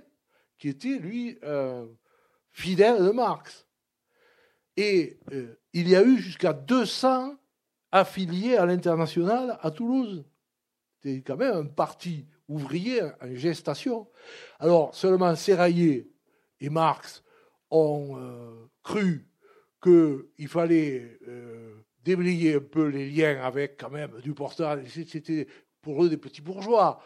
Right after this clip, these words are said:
Et ils risquaient de vicier le combat frontal des classes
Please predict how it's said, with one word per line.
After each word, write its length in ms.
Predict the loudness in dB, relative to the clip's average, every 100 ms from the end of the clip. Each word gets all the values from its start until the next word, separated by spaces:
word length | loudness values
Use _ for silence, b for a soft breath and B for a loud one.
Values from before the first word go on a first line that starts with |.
| b b b -12
Et 80 | -10
ils 300 | -10 -12 -10
risquaient 400 | -10 -8 0 0
de 80 | 0
vicier 640 | -6 -14 -14 -6 -2 -2
le 100 | -2
combat 760 | -2 -2 0 2 2 -2 -10 -16
frontal 640 | -16 -18 -6 0 0 -2
des 100 | -10
classes 540 | -20 -2 0 0 -2